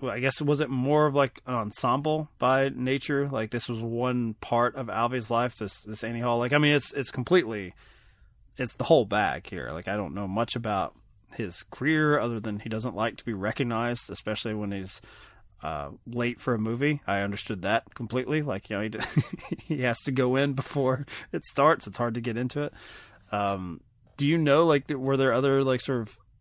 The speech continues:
uh, plot threads that they, they got rid of just to focus on Annie, or is it just more bits with, like, you know, his friend that moves to California and such?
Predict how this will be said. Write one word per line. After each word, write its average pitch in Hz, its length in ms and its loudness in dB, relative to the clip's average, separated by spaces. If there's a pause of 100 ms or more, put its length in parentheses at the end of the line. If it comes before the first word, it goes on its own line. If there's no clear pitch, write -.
(280)
uh, 95 120 -2
plot 139 320 4
threads 151 320 0
that 110 140 0
they, 107 320 -2
they 107 180 -6
got 110 220 -2
rid 107 160 -4
of 127 220 0
just 110 300 -4
to 117 280 -4
focus 120 400 -6
on 120 140 0
Annie, 127 260 0
or 117 180 0
is 113 100 -4
it 120 80 -2
just - 180 -8
more 123 160 0
bits 110 460 -4
with, 92 160 -8
like, 90 220 -8
you 92 60 -8
know, 78 160 -6
his - 160 -12
friend 95 280 -6
that - 80 -8
moves 98 240 -10
to - 80 -12
California 87 540 -6
and 71 100 -12
such? - 400 -14